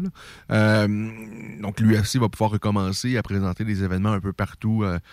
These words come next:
euh, à travers le monde. Donc, peut-être que ça pourrait bouger, mais, euh, effectivement, je pense que pour l'instant, ça, ça doit se passer au Apex. T'as vécu la, l'expérience-là, et c'est une plus petite cage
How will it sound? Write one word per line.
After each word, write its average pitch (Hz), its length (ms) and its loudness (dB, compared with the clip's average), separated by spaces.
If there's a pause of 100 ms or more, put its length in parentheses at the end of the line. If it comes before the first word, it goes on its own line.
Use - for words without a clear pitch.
(400)
euh, 82 140 -2
à 92 120 -2
travers 98 320 0
le 95 140 2
monde. 113 360 2
Donc, 104 180 -4
peut-être 113 320 0
que 104 80 -4
ça 98 120 -6
pourrait 107 280 0
bouger, 104 300 0
mais, 113 280 4
euh, 98 460 -2
effectivement, 117 340 -2
je 135 60 -2
pense 131 180 0
que 120 80 -2
pour 110 180 -4
l'instant, 110 400 0
ça, - 300 -6
ça 92 160 -6
doit 101 140 -2
se - 80 -8
passer 104 300 0
au 107 100 2
Apex. 139 380 0 (300)
T'as 101 100 2
vécu 101 260 4
la, 113 140 4
l'expérience-là, 101 1000 0
et 104 80 -2
c'est - 240 -2
une 120 160 2
plus 147 180 2
petite - 460 0
cage 139 400 2